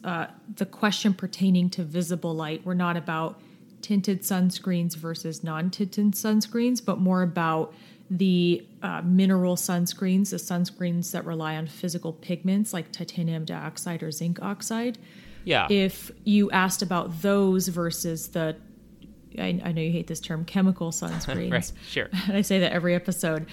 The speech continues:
Speaker 1: That would have been an interesting question, because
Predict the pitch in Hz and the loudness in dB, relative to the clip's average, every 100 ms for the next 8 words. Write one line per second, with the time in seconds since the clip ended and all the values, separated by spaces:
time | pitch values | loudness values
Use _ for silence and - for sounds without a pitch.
0 | - - 170 208 269 240 190 196 180 175 | -16 -14 4 6 8 6 6 6 6 4
1 | 180 190 180 180 170 180 175 - 170 160 | 2 0 0 0 0 -2 -2 -2 -4 -2
2 | 165 175 - 180 170 165 160 | -2 -4 -4 0 0 0 -2